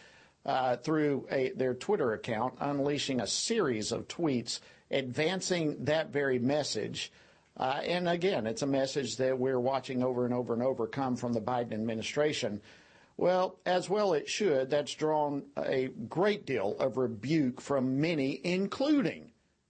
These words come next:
Twitter owner Elon Musk, who responded, quote, "You are the government. They are not your kids," end quote. Way to go, Elon Musk!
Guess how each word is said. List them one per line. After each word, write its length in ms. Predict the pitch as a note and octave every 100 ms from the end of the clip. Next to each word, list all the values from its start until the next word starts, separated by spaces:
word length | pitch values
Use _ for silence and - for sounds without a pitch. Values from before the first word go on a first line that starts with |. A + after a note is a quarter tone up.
| -
Twitter 500 | - G#3 G#3+ G3 G3
owner 540 | G#3 A3 C#3+ A#2 D3+ - F#3+
Elon 560 | F#3+ E3+ E3 D#3+ E3+
Musk, 500 | A3+ A3 - - - - _ _ _ _
who 80 | F3+
responded, 880 | E3 D3+ - G#3+ G#3 F#3+ D3 D3 -
quote, 440 | - G#3+ E3+ E3 -
"You 400 | - D#3+ B3 B3+
are 200 | - F#3+
the 140 | E3+ C#3+
government. 840 | A2 E3 A3 E3 C3+ D3 F3 - _ _ _
They 300 | B2+ E3 F3+
are 280 | - F3+ F3+
not 760 | E3 D#3+ F3+ A3+ C#3 C#3 - - _
your 560 | D3 E3+ G#3+ D#3+ C#3+ D3 -
kids," 680 | - B3 D3 - - - - _ _ _
end 280 | - D#3 C#3
quote. 360 | C3 A#2+ - - _ _ _ _ _ _ _ _ _ -
Way 220 | D#3 C4
to 80 | D3 G#2+ -
go, 420 | - F3+ G#3 A3+ -
Elon 720 | F#3 G3+ F#3 E3 E3 E3+ D#3+ -
Musk! 680 | C#3+ C#3+ G2+ - - -